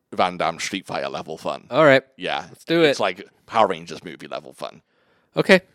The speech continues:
Speaker 1: Yeah, Double Dragon's gonna be a goofy one.
Speaker 2: And you are, you've seen this f-
Speaker 1: I've never seen it.
Speaker 2: This is gonna be great.
Speaker 1: Yes, it's gonna be a fun one. I know no-, I know Mark Dacascos is in it. I d-, I don't even know who the other actor is, but I know that it's, it's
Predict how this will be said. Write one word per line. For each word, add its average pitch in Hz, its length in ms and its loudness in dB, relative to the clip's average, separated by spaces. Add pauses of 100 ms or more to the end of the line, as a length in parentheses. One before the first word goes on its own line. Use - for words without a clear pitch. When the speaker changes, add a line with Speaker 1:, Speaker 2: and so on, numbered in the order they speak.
(160)
Speaker 1:
Yeah, 85 260 -10
Double 101 180 -2
Dragon's 92 300 -2
gonna 85 180 -10
be 78 280 -12
a 87 80 -8
goofy 85 500 -14
one. 57 240 -14 (360)
Speaker 2:
And 139 200 0
you 143 220 2
are, 143 240 8
you've 139 160 -12
seen 117 180 -6
this 98 140 -8
f- - 160 -18 (160)
Speaker 1:
I've 123 180 0
never 107 200 -2
seen 76 260 -10
it. - 100 -16 (920)
Speaker 2:
This 117 160 -8
is - 60 -10
gonna 107 120 -6
be 95 60 -12
great. 98 300 -4
Speaker 1:
Yes, - 440 -10 (160)
it's 98 140 -10
gonna 95 140 -6
be 90 100 -2
a 85 40 -4
fun 104 180 2
one. 101 80 2
I 104 80 4
know 101 180 0
no-, 127 300 6
I 127 60 4
know 135 160 8
Mark 147 260 10
Dacascos 123 540 -4
is 143 120 0
in 151 140 2
it. 160 140 0
I 107 80 4
d-, 113 80 0
I 92 100 0
don't 117 100 -2
even 110 120 -4
know 110 100 -2
who 107 80 0
the 107 100 0
other 101 120 2
actor 107 280 0
is, 120 200 2 (320)
but 107 100 0
I 101 80 4
know 98 240 4
that 92 100 -6
it's, 90 380 -8
it's - 320 -8